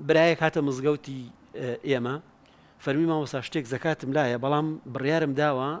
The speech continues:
زەکات نەدەم بە خەڵک. ئەگەر قەرزارێک شک ئەوەی، بڕۆین بە دزیەوە قەرزەکەی بۆ بدەینەوە.» قەدەرەن منیش دوو کەسمە ناسی. وتم: «وەڵا فلانە کەس و فلانە کەس، ئیسا ئەو دوو کەس هەردووکیان وەفاتیان کردووە.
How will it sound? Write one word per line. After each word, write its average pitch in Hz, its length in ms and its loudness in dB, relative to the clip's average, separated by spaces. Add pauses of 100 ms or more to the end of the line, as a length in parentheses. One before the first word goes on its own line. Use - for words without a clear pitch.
(140)
زەکات 147 380 0
نەدەم 131 280 0
بە 104 120 -8
خەڵک. 107 260 -10 (920)
ئەگەر 147 280 4 (180)
قەرزارێک 143 580 2
شک - 160 -6
ئەوەی، 156 300 -2 (480)
بڕۆین 180 320 4
بە 135 140 2
دزیەوە 165 320 4
قەرزەکەی 131 380 0
بۆ 127 140 -2
بدەینەوە.» 104 380 -12 (540)
قەدەرەن 165 360 4
منیش 185 320 0
دوو 208 220 0
کەسمە 143 260 -2
ناسی. 113 360 -8 (840)
وتم: 175 220 -2
«وەڵا 156 180 2
فلانە 143 400 -2
کەس 202 220 -2
و 160 60 -8
فلانە 135 340 -2
کەس، 175 140 -2
ئیسا 156 180 -4
ئەو 196 100 4
دوو 170 160 -2
کەس 175 140 -6
هەردووکیان 185 360 0
وەفاتیان 156 420 0
کردووە. 113 340 -8